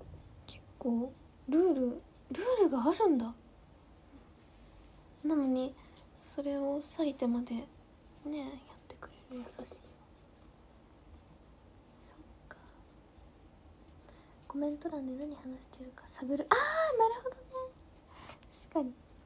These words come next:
そうだよね。無音だったら。じゃあみんな、ぜひコメント欄で、<laughs> みんなにヒントを与えてあげてください。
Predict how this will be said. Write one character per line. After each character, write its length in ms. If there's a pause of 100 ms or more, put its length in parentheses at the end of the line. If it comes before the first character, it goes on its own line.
(280)
そ 240
う 40
だ 100
よ 80
ね。 220 (160)
無 220
音 180
だ 100
っ 40 (120)
た 100
ら。 80 (160)
じ 80
ゃ 60
あ 40
み 140
ん 120
な、 120
ぜ 60 (520)
ひ 140 (140)
コ 80
メ 140
ン 80
ト 160
欄 240
で、 180 (680)
<laughs> 720
み 80
ん 120
な 80
に 220 (600)
ヒ 220
ン 120
ト 140
を 220
与 280
え 40
て 180
あ 100
げ 140
て 140
く 140
だ 80
さ 60
い。 40